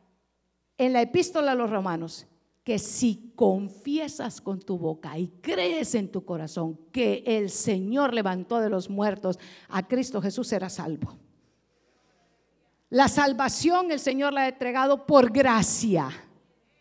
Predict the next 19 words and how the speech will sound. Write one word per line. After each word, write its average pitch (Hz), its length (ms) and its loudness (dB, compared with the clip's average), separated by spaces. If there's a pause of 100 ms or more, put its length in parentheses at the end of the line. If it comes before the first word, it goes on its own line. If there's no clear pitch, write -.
(160)
por 254 220 4
gracia 220 600 0
en 165 140 -2
Jesucristo. 160 800 -2 (640)
No 277 340 0
es 403 260 4
por 381 200 0
religiones. 339 840 0 (760)
Cristo 359 420 2
Jesús, 294 420 0 (160)
la 247 140 2
salvación 247 600 2
no 330 60 2
es 311 80 2
a 311 60 2
través 294 280 2
de 277 80 0
la 247 120 4
religión. 226 640 -2